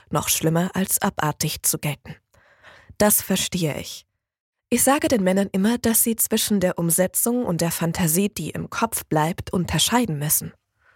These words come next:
Wenn sie trotzdem Zweifel und Ängste haben, dann öffne ich den Raum für ein Gespräch,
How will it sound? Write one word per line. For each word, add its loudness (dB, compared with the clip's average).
Wenn 2
sie 0
trotzdem 0
Zweifel 0
und -2
Ängste 0
haben, 0
dann 2
öffne 0
ich -8
den 2
Raum 2
für -2
ein -2
Gespräch, -2